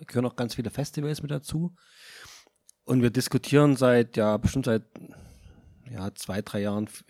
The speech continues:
sehr, sehr intensiv über das ganze Thema, äh, Nachhaltigkeit.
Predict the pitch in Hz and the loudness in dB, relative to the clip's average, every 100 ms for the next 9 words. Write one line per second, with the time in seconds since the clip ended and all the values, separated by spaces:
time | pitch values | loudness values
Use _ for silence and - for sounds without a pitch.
0 | - 127 123 120 123 117 110 104 131 151 | -16 -6 -2 0 0 -2 -2 -4 -6 -6
1 | 131 127 120 - 117 113 127 117 110 110 | -6 -6 -6 -8 -8 -8 -4 -2 -4 -6
2 | - - - _ _ _ 117 107 104 110 | -16 -20 -20 _ _ _ -6 -2 0 -2
3 | 131 143 143 139 - 131 135 | -2 -2 -2 -6 -8 -4 -4